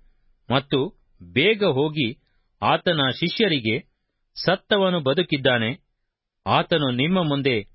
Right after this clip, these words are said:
ಗಲಿಲಾಯಕ್ಕೆ ಹೋಗುತ್ತಾನೆ. ಅಲ್ಲಿ ಆತನನ್ನು ಕಾಣುವಿರಿ' ಎಂದು ತಿಳಿಸಿರಿ. ನಾನು ನಿಮಗೆ ಹೇಳಿದ್ದೇನೆ, ನೋಡಿರಿ" ಎಂದು ಹೇಳಿದನು. ಅವರು ಭಯದಿಂದಲೂ ಮಹಾ ಸಂತೋಷದಿಂದಲೂ ಬೇಗ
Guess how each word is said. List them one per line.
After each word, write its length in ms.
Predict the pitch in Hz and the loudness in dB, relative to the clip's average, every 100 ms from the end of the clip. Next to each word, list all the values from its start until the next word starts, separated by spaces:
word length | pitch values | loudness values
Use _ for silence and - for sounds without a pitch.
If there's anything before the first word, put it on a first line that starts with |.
| 87 92 | -16 -2
ಗಲಿಲಾಯಕ್ಕೆ 680 | 131 175 190 208 220 - | 0 2 2 2 0 0
ಹೋಗುತ್ತಾನೆ. 600 | 165 151 135 123 113 92 - _ _ - _ _ - | 0 0 0 0 0 -2 -8 _ _ -20 _ _ -4
ಅಲ್ಲಿ 380 | 117 180 208 170 113 | 0 2 0 -2 0
ಆತನನ್ನು 580 | 127 - 196 175 156 | -2 0 0 0 -2
ಕಾಣುವಿರಿ' 800 | 139 120 170 202 156 135 127 - | 0 0 2 0 0 0 -2 -2
ಎಂದು 220 | 120 120 113 | 0 0 -2
ತಿಳಿಸಿರಿ. 560 | 135 135 127 101 85 _ - - _ _ _ | -2 -2 -2 -4 -8 _ -20 -20 _ _ _
ನಾನು 380 | 95 104 120 127 | -2 0 2 0
ನಿಮಗೆ 360 | 120 127 123 120 | 0 -2 0 0
ಹೇಳಿದ್ದೇನೆ, 560 | 131 139 127 127 110 - _ _ _ _ - | 0 0 0 0 -2 -8 _ _ _ _ -4
ನೋಡಿರಿ" 520 | 120 151 151 135 113 - _ | -2 0 0 -2 -4 -12 _
ಎಂದು 280 | 110 120 120 | -4 0 0
ಹೇಳಿದನು. 480 | 110 117 110 107 95 - _ - _ _ _ - | 0 0 0 -2 -4 -10 _ -20 _ _ _ -6
ಅವರು 380 | 98 123 135 131 - _ _ 78 | 0 0 0 -2 -8 _ _ -6
ಭಯದಿಂದಲೂ 720 | 90 131 143 139 143 143 143 147 _ _ _ - 104 | 0 0 0 0 0 2 0 -2 _ _ _ -6 -2
ಮಹಾ 320 | 123 143 143 - | 2 2 0 0
ಸಂತೋಷದಿಂದಲೂ 880 | 143 139 156 151 147 143 143 147 156 - _ _ _ 87 92 | -2 0 0 0 -2 0 2 0 -2 -10 _ _ _ -14 0
ಬೇಗ 280 | 139 165 | 2 4